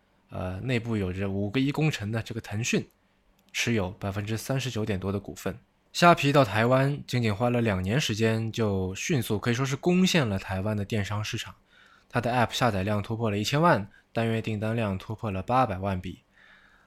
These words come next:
那么这些数字或者说这个速度，也许在B A T或者说在许多其他中国互联网公司听来不算是特别的稀奇，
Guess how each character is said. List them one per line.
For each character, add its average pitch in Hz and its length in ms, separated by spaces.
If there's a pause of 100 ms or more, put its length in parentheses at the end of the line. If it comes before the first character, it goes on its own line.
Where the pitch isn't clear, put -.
(200)
那 107 120
么 107 220
这 156 100
些 175 140
数 226 180
字 151 440
或 151 120
者 120 80
说 123 120
这 160 100
个 151 80
速 202 220
度， 101 400
也 110 240
许 113 160
在 104 180
B 113 220
A 143 60
T 139 280
或 135 180
者 98 120
说 104 200
在 104 280
许 98 200
多 107 220
其 - 140
他 120 320
中 147 180
国 120 160
互 123 140
联 110 100
网 98 180
公 98 140
司 110 100
听 110 160
来 95 160
不 95 140
算 143 140
是 135 80
特 214 200
别 226 120
的 123 80
稀 226 240
奇， 92 320